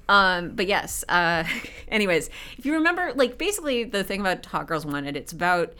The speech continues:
it is about sex, it is about the porn industry, it's about a lot of different facets to it. Uh, but it's all, A,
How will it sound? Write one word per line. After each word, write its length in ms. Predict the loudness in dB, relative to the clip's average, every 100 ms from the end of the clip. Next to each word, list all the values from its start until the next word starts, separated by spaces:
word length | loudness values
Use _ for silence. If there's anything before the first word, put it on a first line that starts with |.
| -2 4
it 100 | 6
is 180 | 6
about 240 | 4 2 2
sex, 320 | 0 0 0
it 80 | -2
is 100 | -2
about 360 | 0 0 0
the 80 | -4
porn 320 | -8 -4 -4
industry, 520 | -4 -6 -4 0 2 0
it's 140 | 0
about 220 | 0 2
a 40 | 2
lot 240 | 4 4
of 60 | 0
different 240 | -4 -4
facets 500 | 0 0 -2 -6 -6
to 180 | -6 -4
it. 180 | -4 -6 -16 -20 -20 0
Uh, 240 | 4 4
but 140 | 4 0
it's 120 | 2
all, 360 | 4 6 4 2
A, 400 | 2 2 2 -2